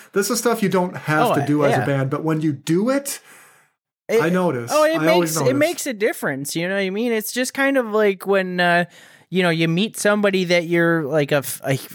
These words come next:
Speaker 2: a fan of, maybe not necessarily a musician, but say an actor, and they're a total dick. You know what I mean? That's probably gonna change your outlook on them and, and the performances, performances they've ta-, taken part in.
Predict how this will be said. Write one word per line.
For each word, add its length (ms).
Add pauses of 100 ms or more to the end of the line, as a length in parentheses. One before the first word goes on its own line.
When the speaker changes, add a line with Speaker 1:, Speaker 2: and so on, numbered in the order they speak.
(120)
Speaker 2:
a 140
fan 440
of, 360
maybe 180
not 180
necessarily 720
a 200
musician, 580
but 240
say 160
an 80
actor, 380
and 120
they're 100
a 60
total 380
dick. 680 (440)
You 120
know 80
what 100
I 40
mean? 200
That's 180
probably 320
gonna 160
change 380
your 160
outlook 520
on 220
them 320
and, 340
and 320
the 80
performances, 1080 (160)
performances 760
they've 360
ta-, 280
taken 320
part 300
in. 240